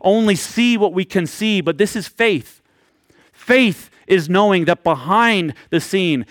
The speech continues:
in the hidden ways that we are unaware of, God is working out his good purposes. And we'll be, be tempted in those times to be our own savior.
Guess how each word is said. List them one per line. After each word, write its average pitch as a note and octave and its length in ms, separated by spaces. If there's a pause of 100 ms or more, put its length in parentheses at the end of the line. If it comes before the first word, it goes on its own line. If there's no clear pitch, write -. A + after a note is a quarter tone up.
(120)
in F3+ 120
the F3+ 80
hidden A#3 480
ways F#3 360
that F3 140
we F3 100
are D#3+ 140
unaware D3+ 520
of, A#2+ 180 (280)
God F3+ 340
is C#3+ 220
working D3+ 420
out C#3 240
his B2+ 220
good B2 240
purposes. A#2 720 (1040)
And G#3 160
we'll A3 140
be, A3 100
be G#3 140
tempted B3 520
in G3+ 120
those E3 200
times C3 460
to F3+ 240 (300)
be G3 140
our F3 140
own D#3 160
savior. D3 580